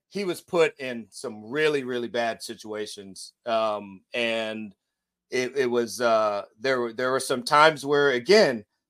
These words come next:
and I said this during the breakdown, he made some great throws. The guy has, <laughs> he has a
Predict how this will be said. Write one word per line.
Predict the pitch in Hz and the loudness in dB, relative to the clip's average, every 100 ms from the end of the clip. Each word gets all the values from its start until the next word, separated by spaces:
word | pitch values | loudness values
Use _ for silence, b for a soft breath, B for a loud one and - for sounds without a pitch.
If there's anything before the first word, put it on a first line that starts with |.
| - | -6
and | 131 | 0
I | 131 | 2
said | 165 165 | 2 0
this | 170 - | 0 2
during | 175 170 | 2 2
the | |
breakdown, | 135 160 196 156 120 104 95 _ _ _ _ _ _ _ | 4 4 4 2 0 -2 -6 _ _ _ _ _ _ _
he | - 214 | -8 -4
made | 214 160 156 156 | 0 2 2 -2
some | 110 92 _ | -10 -14 _
great | 110 110 139 131 - | -16 -2 0 0 -6
throws. | 110 104 85 _ - - _ _ _ | -10 -10 -10 _ -20 -20 _ _ _
The | 127 | -14
guy | - 139 151 175 175 160 147 - _ | -2 6 8 8 8 4 0 -8 _
has, | 127 123 120 110 - 143 | 0 2 2 -2 -10 -14
<laughs> | - | 0
he | 226 185 147 | 2 2 2
has | 202 185 117 | 2 2 -2
a | 110 | -10